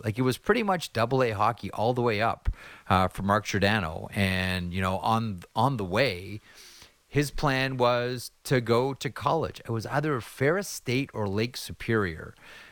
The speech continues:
where he was gonna go. And then he got, you know, talked into, um, joining the Owen Sound Attack. Mike Futa would have been the general manager at that point who brought him in.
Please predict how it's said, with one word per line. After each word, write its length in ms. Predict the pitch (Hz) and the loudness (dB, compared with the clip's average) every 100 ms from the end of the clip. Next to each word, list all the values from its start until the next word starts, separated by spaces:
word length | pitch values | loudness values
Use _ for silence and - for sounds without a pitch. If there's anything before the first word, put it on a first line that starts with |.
| _ - | _ 0
where 180 | 104 | 2
he 300 | 104 95 123 | 2 -2 -2
was 200 | 120 110 | -2 -2
gonna 220 | 92 101 92 | -2 -4 2
go. 440 | 117 98 85 85 - | 2 2 -2 -6 -6
And 180 | 101 | -4
then 180 | 95 98 | -4 -6
he 180 | 92 101 | -6 -4
got, 440 | 101 95 95 92 | 0 0 0 -4
you 80 | - | -6
know, 180 | 98 92 | -6 -6
talked 360 | - 104 98 - | -2 -2 -2 -2
into, 720 | 98 - 101 95 92 90 90 - - - - | -4 -2 -2 -2 -2 -6 -8 -14 -20 -16 -4
um, 400 | 87 87 85 87 | -2 -2 -4 -4
joining 260 | - 104 | -2 0
the 120 | 101 101 | -2 -4
Owen 200 | 101 98 | -4 -4
Sound 320 | - 95 90 | -4 -4 -4
Attack. 440 | 78 110 104 101 | 0 2 2 0
Mike 200 | 92 87 | -2 -4
Futa 340 | - - 110 101 | -4 0 2 2
would 100 | 95 | -2
have 80 | 85 | -4
been 140 | 85 | -6
the 60 | 80 | -6
general 280 | 92 85 | -4 -4
manager 480 | 87 107 113 98 104 | -2 -2 -4 -2 -2
at 100 | 95 | 0
that 200 | 101 95 | 0 -2
point 220 | - 98 87 | -2 -2 -2
who 40 | |
brought 240 | 85 82 | -2 -2
him 120 | 80 98 | -2 0
in. 340 | 123 110 120 | 0 -2 -8